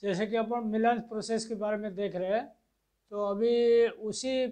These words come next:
process का तीस हज़ार spindle का अपन carding का speed जो है, standard speed है,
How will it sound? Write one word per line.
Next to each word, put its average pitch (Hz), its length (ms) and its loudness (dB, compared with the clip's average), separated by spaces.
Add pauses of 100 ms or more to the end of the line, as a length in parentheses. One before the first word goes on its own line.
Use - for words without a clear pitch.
process 226 480 -4
का 220 240 -4
तीस 226 340 -12
हज़ार 226 180 -2
spindle 214 440 -4
का 175 200 -4 (760)
अपन 190 320 2 (840)
carding 226 380 2
का 175 100 0
speed 262 360 -4
जो 226 200 2
है, 240 120 4
standard 226 500 0
speed 226 320 -4
है, 208 340 2